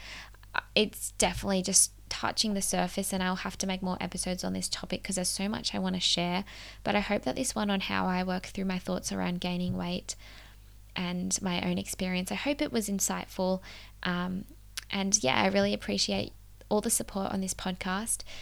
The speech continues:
If you guys are enjoying it, please let me know on at Imi's Insight on the Instagram account. It would really mean a lot if you could comment on the post there. Um, I can't check all my D Ms. I know it's a small Instagram, but I do have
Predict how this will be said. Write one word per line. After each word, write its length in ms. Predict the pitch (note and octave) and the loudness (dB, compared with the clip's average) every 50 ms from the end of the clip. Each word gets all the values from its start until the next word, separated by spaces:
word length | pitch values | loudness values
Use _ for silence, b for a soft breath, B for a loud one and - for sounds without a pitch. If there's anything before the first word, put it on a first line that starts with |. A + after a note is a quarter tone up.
| B B | B B
If 140 | B B3+ B3 | B 0 0
you 80 | - C#4 | 0 2
guys 260 | - - - A#3 - | 2 2 4 4 2
are 160 | A3+ A3+ A3 | 2 2 2
enjoying 420 | A3 G#3+ G3+ - G#3 G3 G3 G3 G3+ | 2 2 2 2 2 4 4 2 2
it, 100 | G#3+ - | 0 0
please 280 | - A#3 A3+ A3+ - | 0 0 0 2 2
let 120 | B3 - - | 0 -2 0
me 120 | B3+ B3 | 2 2
know 280 | A#3 A3 G#3 G3+ G3+ - | 2 2 4 2 2 2
on 300 | - G3+ F#3+ F#3+ F#3 F#3 | 2 2 2 2 2 0
at 200 | - - G3 - | 0 0 -2 0
Imi's 280 | - F#3+ F#3+ F#3+ F#3 - | 0 0 0 0 0 0
Insight 420 | - F#3 F#3 - - F#3 F3+ F3+ - - | -2 -2 -2 -2 -2 0 0 0 0 0
on 80 | F#3+ F3+ | 0 2
the 120 | F#3 - | 2 2
Instagram 380 | - F#3 - - G3+ G3 F#3+ G3 | 0 0 0 -2 -2 -2 -2 -4
account. 400 | G3 - - G3 G#3 A#3+ C#4 - B B B B B B B B - | -4 -4 -2 -2 0 -2 -2 -4 B B B B B B B B 2
It 60 | A#3+ | 4
would 140 | A3+ G#3+ G#3 | 4 4 4
really 240 | G3 G3+ G3+ G3 G#3 | 4 4 4 4 4
mean 200 | G#3 G#3 G#3 G#3 | 4 2 4 4
a 40 | G#3 | 4
lot 120 | G3+ - | 2 2
if 100 | F#3+ - G3+ | 0 -2 -4
you 60 | - | -4
could 240 | - G#3 G3 - - | -2 -2 -2 -2 -2
comment 420 | - - - G#3+ G#3+ G#3+ G#3+ - | -6 -4 -2 2 2 2 0 0
on 320 | - G3+ G3 G3 G3 G3 G3 | 0 0 2 2 4 4 2
the 80 | G3 | 2
post 400 | G3 - - A3+ B3+ C#4+ - - - | 2 0 0 0 0 2 0 0 0
there. 280 | D4+ D#4 D#4 D#4 D#4 - B B B B B B B - | 2 2 2 2 0 -2 B B B B B B B -2
Um, 240 | G#3 G3 F#3+ G3 G3+ | 0 2 2 2 0
I 40 | |
can't 380 | F#3+ - - - G#3 G#3 A3+ - | 0 -2 -2 -2 -2 -2 -2 -2
check 220 | - - G3 - | -2 -2 -2 0
all 80 | G3+ G3 | 0 2
my 140 | G3 F#3+ F#3 | 2 2 2
D 280 | F#3 G3 F#3+ F#3 F#3 | 2 2 2 4 4
Ms. 220 | F#3 F#3 F#3 F#3+ - - | 4 4 2 2 4 4
I 60 | G3+ | 4
know 120 | G3 G3 | 4 4
it's 140 | - - - | 2 0 0
a 40 | G#3+ | 0
small 240 | - - G3+ G3 F#3+ | 0 2 2 2 2
Instagram, 420 | F#3+ F#3+ F#3 - F#3+ F#3+ F#3 F#3 | 4 4 2 2 4 4 4 4
but 100 | F#3+ F#3 | 4 4
I 80 | F#3 F#3 | 2 2
do 180 | F3+ F#3 F#3 F3+ | 2 2 2 2
have 220 | F3 F#3 F3+ - | 4 2 0 -2